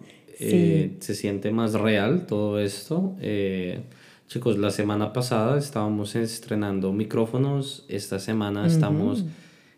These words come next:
Speaker 1: estrenando audífonos. Eh, nos recomendaron desde el principio que hay que grabar con audífonos para escuchar la voz al mismo tiempo y modularla.
Speaker 2: Ujú.
Speaker 1: Ignoramos las recomendaciones y bueno,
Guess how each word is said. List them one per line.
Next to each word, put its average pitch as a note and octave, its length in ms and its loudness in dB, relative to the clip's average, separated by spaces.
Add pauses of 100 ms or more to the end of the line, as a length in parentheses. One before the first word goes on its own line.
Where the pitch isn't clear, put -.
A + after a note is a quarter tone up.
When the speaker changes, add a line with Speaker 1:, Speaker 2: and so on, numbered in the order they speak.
Speaker 1:
estrenando G#2 720 2
audífonos. C3 1040 2 (140)
Eh, F#2+ 680 -4 (260)
nos G#2 300 0
recomendaron G2 680 -2
desde G#2+ 200 0
el B2 80 0
principio G#2+ 600 -2
que F#2+ 480 -4 (440)
hay G2+ 140 -8
que G#2 160 -2
grabar G#2 580 0
con F#2+ 380 -2
audífonos F#2+ 580 -2
para F#2+ 180 -4
escuchar - 440 -8
la G2 120 -2
voz G#2 300 0
al G#2 80 0
mismo G#2 300 -2
tiempo G2+ 340 -2
y B2 40 2
modularla. G2 800 0 (120)
Speaker 2:
Ujú. D#3 220 2 (720)
Speaker 1:
Ignoramos B2 680 6
las A2 240 2
recomendaciones G#2 920 -2
y G2+ 40 0
bueno, F2+ 300 -2